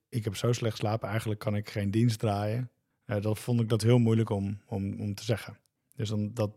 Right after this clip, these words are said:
dat hield ik liever voor me. Dan be-, dan, dan beet ik me door zo'n dag heen.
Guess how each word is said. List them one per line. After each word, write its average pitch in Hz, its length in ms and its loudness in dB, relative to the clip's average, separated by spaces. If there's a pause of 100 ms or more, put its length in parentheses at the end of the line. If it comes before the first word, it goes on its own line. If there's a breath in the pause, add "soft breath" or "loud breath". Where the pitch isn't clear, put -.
dat 104 180 -2
hield 117 200 2
ik 110 100 -2
liever 120 220 2
voor 104 280 2
me. 87 80 -6
Dan 98 160 -2
be-, 104 280 0
dan, 107 280 2
dan 98 180 -2
beet 110 220 4
ik 113 80 0
me 104 140 0
door 104 180 0
zo'n 101 140 -2
dag 104 180 0
heen. 120 340 -2